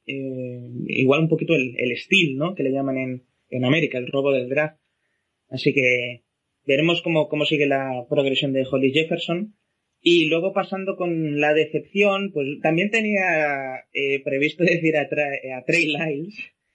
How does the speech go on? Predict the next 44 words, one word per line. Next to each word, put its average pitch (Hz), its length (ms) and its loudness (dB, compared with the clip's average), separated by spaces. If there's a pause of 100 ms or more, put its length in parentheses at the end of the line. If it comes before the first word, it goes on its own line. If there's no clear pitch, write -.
(280)
que 147 100 -6
me, 220 260 4
me 143 120 2
lo 147 100 4
ha 151 40 4
robado 147 460 0
antes 139 580 -4
Iván, 135 400 0
porque 143 240 -4
yo 123 140 -4
creo 139 180 2
que, 127 140 -2
vamos, 120 240 -4 (100)
yo 117 120 -2
creo 131 120 4
que 147 80 2
es 131 60 0
el 135 80 4
jugador 131 400 2
más 131 320 2
verde 131 480 0 (560)
del, 123 480 0
del 120 220 0
top 131 200 2
quince 139 280 -2
sin 127 240 -2
duda 127 200 2
alguna. 117 440 -2
De 113 80 -4
hecho, 135 380 0 (180)
que 143 80 0
saliera 131 420 2
tan 135 160 -6
arriba 139 360 0
en 131 80 -4
el 123 160 -6
draft 139 180 0
me 131 100 -4
sigue 131 300 2
sorprendiendo 123 640 0
a 120 40 2
día 123 200 2
de 120 140 4
hoy. 139 260 0